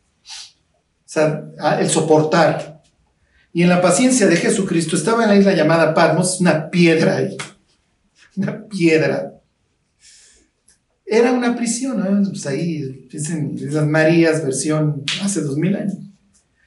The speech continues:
Dice, "Estaba en la isla llamada Patmos por causa de la palabra de Dios y el testimonio de Jesucristo". Pues ahí tienen, oye, ¿quieres, quieres jalar? ¿Quieres ser el primero en el reino? Está bien.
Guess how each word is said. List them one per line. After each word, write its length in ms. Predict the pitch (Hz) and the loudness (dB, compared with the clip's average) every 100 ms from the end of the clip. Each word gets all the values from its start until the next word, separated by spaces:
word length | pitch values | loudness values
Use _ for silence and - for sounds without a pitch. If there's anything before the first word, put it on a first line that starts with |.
| _ _ _ _ _ - | _ _ _ _ _ -6
Dice, 200 | 190 196 | -2 0
"Estaba 240 | 240 240 | 2 2
en 60 | 226 | 2
la 60 | 214 | 4
isla 120 | 214 | 4
llamada 380 | 196 202 208 202 | 6 6 4 2
Patmos 300 | 190 185 - | 2 0 -2
por 160 | 165 | -4
causa 240 | 208 202 202 | 0 2 2
de 60 | |
la 100 | 170 | 2
palabra 360 | 151 160 185 180 | 2 4 4 4
de 80 | 165 | 4
Dios 220 | 175 - | 2 0
y 40 | 160 | -2
el 120 | 151 | 0
testimonio 600 | 151 - 156 175 185 175 | -2 -2 0 0 2 0
de 100 | 156 | -2
Jesucristo". 680 | 160 147 - 175 175 - _ _ _ _ _ _ _ _ _ _ _ _ _ _ _ - | -4 -8 -8 -10 -10 -14 _ _ _ _ _ _ _ _ _ _ _ _ _ _ _ -16
Pues 160 | - | -6
ahí 120 | 294 - | -4 -4
tienen, 380 | 269 294 254 262 | -6 -4 -2 0
oye, 240 | 277 - | 0 0
¿quieres, 600 | 277 339 330 - - - - | 2 2 2 0 -4 -10 0
quieres 300 | 262 302 - | 4 4 4
jalar? 460 | 180 170 175 - | 4 4 4 0
¿Quieres 600 | - 330 349 - - - _ _ _ _ | 0 2 2 -2 -6 -16 _ _ _ _
ser 260 | - 208 233 | -2 4 4
el 160 | 196 156 | 4 2
primero 360 | 160 180 202 | 0 4 4
en 80 | 165 | 4
el 80 | 151 | 2
reino? 340 | 160 175 269 | 2 2 0
Está 160 | - 262 | -2 -2
bien. 600 | 285 349 311 240 - | -2 -2 -6 -10 -12